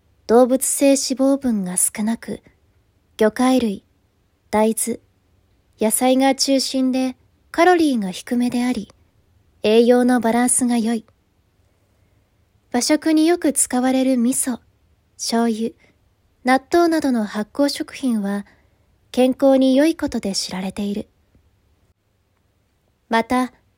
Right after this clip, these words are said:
日本は北から南まで細長い国であるため、気候や地形によって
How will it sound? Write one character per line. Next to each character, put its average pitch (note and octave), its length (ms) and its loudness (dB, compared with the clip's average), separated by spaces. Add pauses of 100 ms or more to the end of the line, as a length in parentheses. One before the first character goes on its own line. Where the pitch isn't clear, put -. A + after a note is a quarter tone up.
(200)
日 C4 140 2
本 E4 320 2
は A#3 160 0
北 - 300 -6
か C#4+ 120 0
ら C#4+ 160 2
南 C4+ 380 2
ま C#4 140 0
で A3+ 240 -6 (440)
細 B3+ 280 0
長 D4 280 2
い D4+ 100 2
国 B3+ 280 0
で B3 160 0
あ A#3+ 60 0
る A3 120 -4
た G#3 140 -8
め、 G3+ 240 -6 (640)
気 - 140 -14
候 A#3 220 4
や A#3 180 6
地 - 180 -6
形 B3 220 0
に B3 160 0
よ B3 80 -2
っ A#3 40 -6
て A#3 340 -6